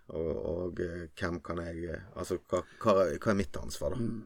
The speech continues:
Speaker 2: Ja, og så tror jeg <clears throat> man fort blir, blir litt ekstra utsatt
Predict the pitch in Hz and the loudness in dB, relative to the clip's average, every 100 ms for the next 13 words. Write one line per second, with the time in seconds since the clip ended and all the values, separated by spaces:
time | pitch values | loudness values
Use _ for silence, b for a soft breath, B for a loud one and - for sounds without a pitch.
0 | - 151 156 202 - 190 - 160 127 - | -6 2 4 4 2 0 6 6 6 0
1 | 160 - 135 113 107 117 - 143 - 113 | 2 6 8 8 6 4 2 2 4 4
2 | 107 - 78 92 127 117 120 120 104 113 | 4 -2 -6 0 2 2 0 -2 0 -2
3 | 113 110 | -2 -8